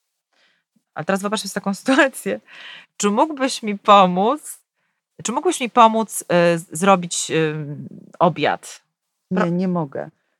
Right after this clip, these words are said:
Speaker 2: Wiesz co, jestem już spóźniony, mam po prostu wyjazd, bardzo cię kocham i niestety nie mogę ci
Speaker 1: Proszę
Speaker 2: pomóc.
Speaker 1: cię, bardzo potrzebuję twojej pomocy.
Speaker 2: Po prostu chciałbym bardzo, ale mam zobowiązania.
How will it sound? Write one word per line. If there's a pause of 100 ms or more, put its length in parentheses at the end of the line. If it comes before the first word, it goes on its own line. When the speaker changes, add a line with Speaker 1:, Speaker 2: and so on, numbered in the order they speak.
Speaker 2:
Wiesz
co,
jestem
już
spóźniony, (380)
mam
po
prostu (280)
wyjazd, (320)
bardzo
cię
kocham (360)
i
niestety
nie
mogę
ci
Speaker 1:
Proszę
Speaker 2:
pomóc.
Speaker 1:
cię,
bardzo
potrzebuję
twojej
pomocy. (2000)
Speaker 2:
Po
prostu
chciałbym
bardzo,
ale (480)
mam
zobowiązania.